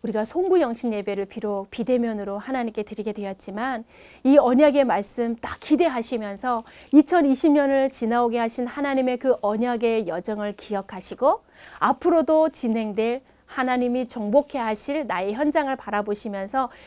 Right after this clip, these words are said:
그 지나온 길에 역사하셨던 하나님을 기억하고 회복하고 이천이십 년을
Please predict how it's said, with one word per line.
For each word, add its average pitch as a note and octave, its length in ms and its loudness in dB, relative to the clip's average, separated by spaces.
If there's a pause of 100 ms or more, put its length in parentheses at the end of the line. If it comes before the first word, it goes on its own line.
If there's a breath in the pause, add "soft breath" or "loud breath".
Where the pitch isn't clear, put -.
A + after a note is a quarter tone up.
(160 loud breath)
그 F4+ 320 8
지나온 C4+ 640 2
길에 G#3+ 300 -2
역사하셨던 A#3 680 -2
하나님을 D#4+ 520 4
기억하고 G3+ 760 0 (400 soft breath)
회복하고 A#3+ 800 4
이천이십 A3+ 560 -6
년을 G#3+ 380 -6